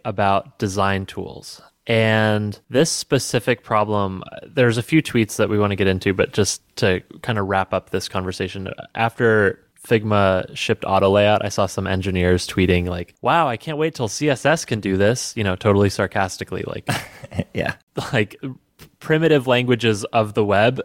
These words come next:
Speaker 1: have had this concept of a box model with constraints and, and layout since the beginning. So it does seem silly that we're so excited about this,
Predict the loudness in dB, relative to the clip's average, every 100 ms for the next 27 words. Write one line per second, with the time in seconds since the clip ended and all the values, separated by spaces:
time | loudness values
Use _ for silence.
0 | -10 -6 -6 -4 -4 -4 -4 _ -20 -4
1 | -2 -2 -4 -6 -4 -6 -4 -2 -2 -4
2 | -10 -4 -2 -2 -4 -2 0 0 -2 -6
3 | _ -10 -8 -2 -2 -2 -2 -4 -4 -12
4 | -20 -20 -8 -4 0 2 0 -2 -4 -4
5 | -2 -2 0 2 0 -4 -2 0 2 2
6 | 2 2 0 -2 -2 0 2 4 2 0
7 | -2 -2 -2 -2 0 0 -2 -4